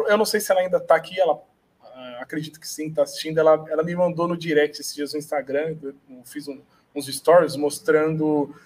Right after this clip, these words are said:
um trabalho que os pastores aqui da nossa igreja local tá fazendo, muito legal. Eles tão preparando como se fosse um devocional que ele, eles tão, vai começar uma exposição agora em Efésios.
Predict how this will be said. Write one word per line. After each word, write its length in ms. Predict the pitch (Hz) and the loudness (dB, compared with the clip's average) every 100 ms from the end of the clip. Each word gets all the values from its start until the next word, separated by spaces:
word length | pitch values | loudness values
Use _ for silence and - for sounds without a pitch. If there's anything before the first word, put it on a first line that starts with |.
| _ _ - | _ _ -4
um 260 | 160 160 | -2 0
trabalho 460 | 156 180 156 175 180 | 6 6 10 8 8
que 60 | 175 | 0
os 80 | |
pastores 440 | - 175 - 165 165 | 0 0 0 -2 0
aqui 200 | 160 - | -2 2
da 180 | 156 147 | 2 4
nossa 220 | 143 - | 0 -2
igreja 220 | 151 147 | -2 2
local 260 | 143 143 143 | 2 4 4
tá 120 | 143 | 4
fazendo, 320 | 147 139 180 | -2 -2 -4
muito 280 | 170 226 180 | -2 -4 0
legal. 500 | 147 165 190 - - _ _ | 6 8 8 4 -6 _ _
Eles 220 | 151 160 | -2 0
tão 160 | 160 190 | 0 0
preparando 500 | 202 - 190 185 185 | 0 4 8 8 4
como 180 | 185 185 | -6 -8
se 180 | 180 190 | -8 -10
fosse 480 | - 202 240 - 247 | 0 0 0 -2 -4
um 200 | 226 208 | -4 -2
devocional 1160 | 180 175 180 - 156 139 131 143 196 269 - _ _ _ _ | -2 0 -2 -2 -4 -4 0 6 6 6 2 _ _ _ _
que 720 | - - 185 180 180 175 170 165 160 - | -16 -8 -6 -4 -4 -6 -8 -10 -10 -2
ele, 880 | 156 165 170 170 165 165 156 139 - - _ _ _ _ _ _ | 0 0 -4 -6 -8 -4 -4 -4 -8 -20 _ _ _ _ _ _
eles 200 | 170 175 | -2 2
tão, 360 | 202 180 147 143 | 2 0 -2 2
vai 140 | 147 | 2
começar 340 | 151 175 160 180 | 4 2 4 2
uma 80 | 180 | 2
exposição 840 | - 175 165 - - 160 156 - | -2 -2 -2 -2 2 2 2 0
agora 580 | 139 131 135 180 139 113 - _ _ _ | -4 0 8 10 8 2 -6 _ _ _
em 220 | 143 151 | -4 0
Efésios. 760 | 170 170 151 131 117 - - | -2 0 0 0 -4 -12 -16